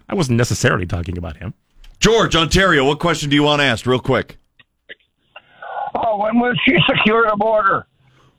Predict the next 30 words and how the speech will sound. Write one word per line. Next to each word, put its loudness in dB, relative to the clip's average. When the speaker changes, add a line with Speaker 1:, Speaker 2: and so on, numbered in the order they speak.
Speaker 2:
When, 4
Speaker 3:
Again. 2
Speaker 2:
when 2
will 4
or 2
how 2
will? -2
Speaker 1:
When? 2
Speaker 3:
Both. -2
When 2
and 0
how? 0
Speaker 1:
Yeah, 2
Speaker 2:
When 2
Speaker 1:
exactly. -2
Speaker 2:
and 2
how 0
will, 0
and 2
I 2
kinda 0
wanted 2
to 2
ask 2
that 2
question, 0
but 0
make 0
it 0
Idaho, -2